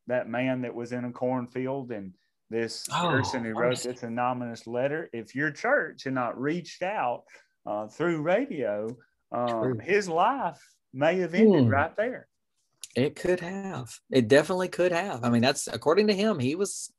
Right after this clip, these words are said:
Speaker 1: Yeah.
Speaker 2: he was giving up. And, uh,
Speaker 1: Oh.
Speaker 2: <laughs> I mean, that's just.
Speaker 1: Well, uh,
Speaker 2: You just
Speaker 1: Brother
Speaker 2: never know.
Speaker 1: Craig, thank you
Speaker 2: Mm-hmm.
Speaker 1: for, uh,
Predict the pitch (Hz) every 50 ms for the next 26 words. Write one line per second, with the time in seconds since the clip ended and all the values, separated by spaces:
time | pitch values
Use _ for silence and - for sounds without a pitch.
0 | _ _ _ _ _ _ - 98 104 104 101 95 92 _ - - 160 220 262 254
1 | - 175 208 214 226 220 240 262 277 247 - _ _ _ _ _ _ _ _ _
2 | _ _ _ _ - - 135 131 127 127 123 120 120 110 - - 165 139 147 139
3 | 117 - - 160 147 175 196 202 - - - - - 117 - - - - - _
4 | _ - - - - - - - - - - _ _ _ _ _ _ _ _ -
5 | 117 117 117 117 117 117 123 127 123 117 110 101 135 131 135 139 143 - 151 170
6 | 180 - 147 151 139 135 175 185 196 202 208 190 175 - _ _ _ _ _ _
7 | _ _ _ _ - 139 151 170 160 - - 175 175 170 160 160 151 147 139 135
8 | 131 131 123 120 117 110 - - 113 117 110 104 101 98 98